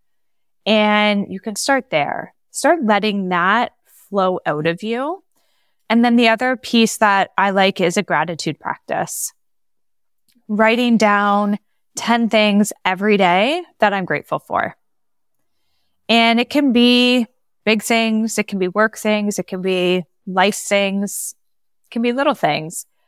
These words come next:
But just every day, ten things that I'm grateful for. That gives me pause as well. I have to slow down.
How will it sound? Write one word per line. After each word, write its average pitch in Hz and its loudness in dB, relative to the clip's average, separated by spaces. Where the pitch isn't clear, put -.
But 214 0
just 214 0
every 202 2
day, 190 2
ten 208 -4
things 196 -4
that 180 0
I'm 180 -6
grateful 175 -6
for. 233 -4
That 190 -2
gives 208 -2
me 220 2
pause 196 -2
as 185 -2
well. 190 -2
I - -14
have 170 -4
to 226 -4
slow 240 -4
down. 214 -2